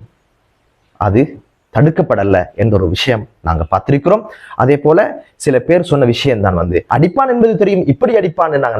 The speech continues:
நினைக்கல" என்ற ஒரு பொறுப்பற்ற பதிலையும் அவங்க சொல்லியிருந்ததை பார்க்க முடியுது. மேலதிகமாக இந்த கேஸ்ல வந்து, அஹ், இஷாரா செவ்வந்தியினுடைய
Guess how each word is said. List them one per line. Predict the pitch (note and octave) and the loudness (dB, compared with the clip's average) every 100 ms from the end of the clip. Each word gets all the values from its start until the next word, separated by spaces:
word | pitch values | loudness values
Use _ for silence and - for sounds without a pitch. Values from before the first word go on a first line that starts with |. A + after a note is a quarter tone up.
| A2 | 0
நினைக்கல" | F3 - D#3 | -2 0 0
என்ற | C3+ A#2+ | 2 2
ஒரு | A2+ F#2+ | 0 -2
பொறுப்பற்ற | - C#3+ D3+ D#3+ - | -4 -4 -2 -4 -4
பதிலையும் | C3 B2+ A#2+ A2 | -4 0 0 -2
அவங்க | G2 F2 - | -2 -4 0
சொல்லியிருந்ததை | A2+ C3 F#2+ D2+ G#2 _ _ | 2 2 0 -6 -8 _ _
பார்க்க | - F#2 - F#2 - | -4 -4 -2 -4 -4
முடியுது. | D2+ D2 B1+ - | -4 -2 -2 -2
மேலதிகமாக | C#3 G#3+ C#4 A3+ G#3 F3+ D#3+ E3+ D#3 A2 F#2 | 0 2 2 2 2 2 2 2 2 2 2
இந்த | D3+ C3 - | 2 0 0
கேஸ்ல | F3+ F3 C3+ | -2 0 -2
வந்து, | A2 G#2+ B2+ F2 - _ - - | 0 2 2 0 -6 _ -20 -4
அஹ், | - A2 G2+ | 0 2 2
இஷாரா | D3+ B3 C#4 A#3+ - | 2 2 2 0 0
செவ்வந்தியினுடைய | D#3+ G3 E3+ D3 B2 | 0 2 2 2 2